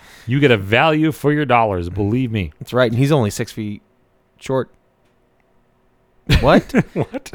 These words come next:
Speaker 2: No, I wanted to make a short joke, and I said six, and I'm like,
Speaker 1: Yeah,
Speaker 2: "Dang it,
Speaker 1: no, uh,
Speaker 2: sticking with it."
Speaker 1: all right, yeah, he's, Nikolai is six feet short, and his books are seven feet tall.
Speaker 2: There we go.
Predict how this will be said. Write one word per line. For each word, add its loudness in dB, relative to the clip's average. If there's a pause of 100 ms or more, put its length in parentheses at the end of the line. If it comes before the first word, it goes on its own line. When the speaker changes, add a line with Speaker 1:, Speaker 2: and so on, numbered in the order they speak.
Speaker 2:
No, 2
I 2
wanted 4
to 0
make 4
a 0
short 4
joke, 4
and 4
I 4
said 2
six, 2
and -2
I'm 0
like, -2
Speaker 1:
Yeah, 6 (120)
Speaker 2:
"Dang 8
it, 4
Speaker 1:
no, 6
uh, 2
Speaker 2:
sticking 4
with 6
it." 0 (220)
Speaker 1:
all 0
right, 2
yeah, 2
he's, -2
Nikolai 2
is -6
six -4
feet -4
short, 2
and -4
his -2
books -2
are 2
seven -4
feet -6
tall. -6 (260)
Speaker 2:
There 2
we 8
go. 4